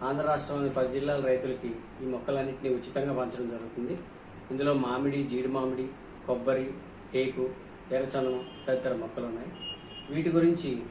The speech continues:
రైతులు ఎవరికైనా ఇష్టం ఉంటే వాళ్ళు ఆ దగ్గరలోని అసిస్ట్ కార్యాలయాన్ని కానీ లేకపోతే మమ్మల్ని సెవెన్ జీరో త్రీ సిక్స్ ఫైవ్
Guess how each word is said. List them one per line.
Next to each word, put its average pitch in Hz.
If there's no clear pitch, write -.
రైతులు 135
ఎవరికైనా 131
ఇష్టం 123
ఉంటే 120
వాళ్ళు 123
ఆ 117
దగ్గరలోని 131
అసిస్ట్ 117
కార్యాలయాన్ని 127
కానీ 135
లేకపోతే 131
మమ్మల్ని 123
సెవెన్ 143
జీరో 151
త్రీ 139
సిక్స్ 143
ఫైవ్ 143